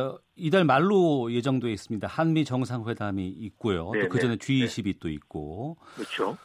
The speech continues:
Speaker 2: 예.
Speaker 1: 우리는 지금 남북 정상회담을 한미 정상회담 전에 여는 것을 추진하고 있는 것으로 알고 있는데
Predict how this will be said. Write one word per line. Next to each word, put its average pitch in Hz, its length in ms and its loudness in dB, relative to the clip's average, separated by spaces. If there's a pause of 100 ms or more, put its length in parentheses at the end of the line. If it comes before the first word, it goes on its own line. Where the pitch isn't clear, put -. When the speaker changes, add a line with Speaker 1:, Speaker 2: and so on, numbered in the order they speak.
(140)
Speaker 2:
예. 196 100 -2
Speaker 1:
우리는 175 400 0
지금 165 340 -4
남북 139 420 2
정상회담을 208 760 2
한미 220 540 2
정상회담 196 1080 0
전에 156 1300 0
여는 170 360 6
것을 156 220 -2
추진하고 185 440 2
있는 139 260 4
것으로 120 520 -4
알고 127 400 4
있는데 85 580 -2